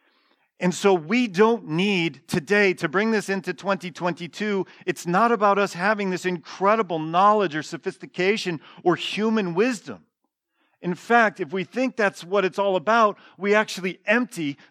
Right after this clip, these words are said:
the cross, the gospel, of its power. The power is in the message of the gospel. Christ crucified for sinners and risen. It is not in our eloquence or our ability to think we've got it all together. So I just love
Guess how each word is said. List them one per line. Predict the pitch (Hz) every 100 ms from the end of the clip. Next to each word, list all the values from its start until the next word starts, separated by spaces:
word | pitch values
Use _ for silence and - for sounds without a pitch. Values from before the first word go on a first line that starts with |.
| -
the |
cross, | 180 - 208 208 180 - - - _ _ _
the | 165
gospel, | 151 127 208 202 - 170 151 - _ -
of | 131
its | 151 -
power. | 160 151 120 85 - _ _ _ _ _ _ _
The | -
power | - 190 208 226 190
is | 165 156
in | 139
the |
message | 131 156 208 - 151
of | 131 113
the |
gospel. | 104 107 - - _ _ _ _ _ _ _
Christ | - 190 156 -
crucified | - 190 180 156 156 131
for | 117 127
sinners | - 190 175 127 -
and | 117 123
risen. | 180 175 120 - - -
It | 151
is | 135
not | 160 190 185
in | 175
our | 147 143 -
eloquence | 175 220 - 170 -
or | 147
our | 135 143
ability | 143 117 185 208 190 143 131 - _ -
to | 165
think | - 202 -
we've | 185 135
got | 160 147
it |
all | 151
together. | 143 - 165 143
So | 131 180
I | 139
just | 143 208 208 -
love | 175 175